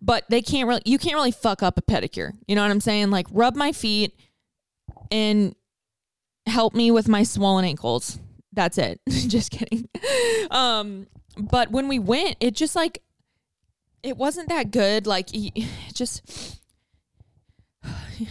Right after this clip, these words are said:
you know, it was one of those places where they just, they literally just take your money and that's it. And I'm used to being pampered at my old salon that I went to. Like, I loved my nail artist.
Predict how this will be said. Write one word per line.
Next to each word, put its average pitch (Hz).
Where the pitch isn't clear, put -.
you 254
know, 262
it -
was 254
one 294
of 285
those 220
places 202
where 175
they 170
just, -
they 185
literally 175
just 185
take 175
your 160
money 156
and 143
that's 160
it. 101
And 180
I'm 226
used 220
to 196
being 202
pampered 202
at 196
my 208
old 220
salon 262
that 262
I 262
went 254
to. 285
Like, 214
I 180
loved 196
my 170
nail 269
artist. 247